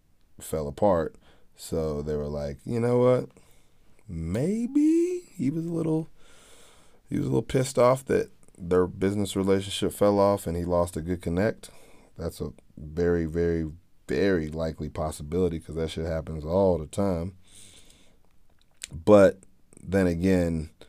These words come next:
I'm sure he had the watchful eye of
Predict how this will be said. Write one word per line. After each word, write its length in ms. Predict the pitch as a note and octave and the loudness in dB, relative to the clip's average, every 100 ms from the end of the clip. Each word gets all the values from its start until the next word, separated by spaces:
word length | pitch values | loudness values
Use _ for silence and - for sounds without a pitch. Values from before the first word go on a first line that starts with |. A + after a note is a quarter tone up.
| - - - _ _ - - - - - - - - - | -20 -20 -20 _ _ -20 -20 -20 -18 -16 -12 -10 -8 -4
I'm 140 | F#2 F#2 | -2 -2
sure 480 | - F#2 E2+ D#2+ D#2 - | -2 0 0 0 -4 -10
he 140 | E2+ F2 | -6 -4
had 160 | D#2 | -2
the 100 | D2+ | -4
watchful 480 | D#2 D#2 D2 - D2+ | -2 -2 -2 -6 -6
eye 360 | - D2+ D2+ C#2+ | -4 -4 -2 -4
of 300 | C#2+ C#2 | -8 -12